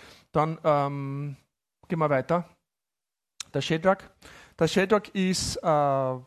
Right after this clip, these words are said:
seine Mutter ist wie er eineinhalb Jahre oder zweieinhalb Jahre, ich weiß es nicht genau,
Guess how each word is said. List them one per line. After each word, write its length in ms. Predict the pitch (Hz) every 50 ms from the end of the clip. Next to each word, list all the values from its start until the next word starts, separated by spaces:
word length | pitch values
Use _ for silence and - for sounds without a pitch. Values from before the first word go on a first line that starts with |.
| _ _ _ _ _ _
seine 200 | - - - 147
Mutter 400 | 156 175 220 208 - - 214 202
ist 240 | - 190 175 - 165
wie 100 | 165 165
er 220 | 160 160 165 - -
eineinhalb 400 | 147 160 175 170 170 170 165 156
Jahre 240 | 151 156 160 165
oder 180 | 143 131 131 -
zweieinhalb 460 | - 139 131 131 156 151 156 151 156
Jahre, 180 | 151 147 147 143
ich 60 | 131
weiß 160 | 127 131 143
es 100 | 147 143
nicht 140 | 147 143 -
genau, 340 | 147 143 139 143 147 139